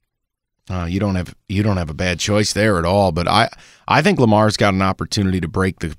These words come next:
break the scoring system, break the cheat code. Those rushing yards are huge. I, I, I would go Lamar. I think you're playing with upside. I think Cam is safe and sound. I think Cam could be number five, number six, number seven. What you really need to do is trade one of them and make the rest of your team better.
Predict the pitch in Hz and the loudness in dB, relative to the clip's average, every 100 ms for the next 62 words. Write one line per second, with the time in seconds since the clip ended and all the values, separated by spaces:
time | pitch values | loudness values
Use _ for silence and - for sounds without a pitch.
0 | _ - 104 98 87 - 104 113 92 - | _ 0 0 0 -2 0 2 2 2 0
1 | 85 - 78 - 104 110 85 - 113 - | -4 -4 -6 0 0 0 -2 -2 -2 -2
2 | 95 82 78 110 104 110 - 110 95 90 | -4 -4 -2 0 2 2 2 2 2 0
3 | 85 80 104 107 104 - - _ _ _ | -2 -2 2 2 2 -2 -12 _ _ _
4 | _ _ _ _ _ - 120 - - 123 | _ _ _ _ _ -4 -4 -2 0 0
5 | 131 110 135 160 139 147 135 120 151 101 | 0 2 2 2 2 4 4 4 4 2
6 | 92 135 - - 120 123 117 104 113 - | 2 0 -2 0 2 4 4 2 2 2
7 | 95 143 - - 110 117 80 - - 110 | 4 2 0 -2 0 2 2 2 2 0
8 | 110 95 85 110 95 110 107 107 120 107 | 0 0 0 0 0 2 0 0 -2 -2
9 | - 110 110 101 82 107 104 107 95 107 | -2 0 0 -2 0 2 2 0 -2 2
10 | 101 107 107 95 82 - 110 - 101 92 | 2 2 0 -2 0 0 0 0 -2 -2
11 | - 110 104 104 - - - 165 160 120 | 0 0 0 -2 -6 -12 2 4 4 4
12 | 160 160 113 101 95 117 95 - 127 127 | 4 4 2 2 2 2 2 2 2 2
13 | 95 90 90 92 95 107 92 101 - 85 | 0 -2 -2 -2 -2 -2 -2 -2 -4 -8
14 | 80 107 104 73 71 | -6 -6 -6 -6 -12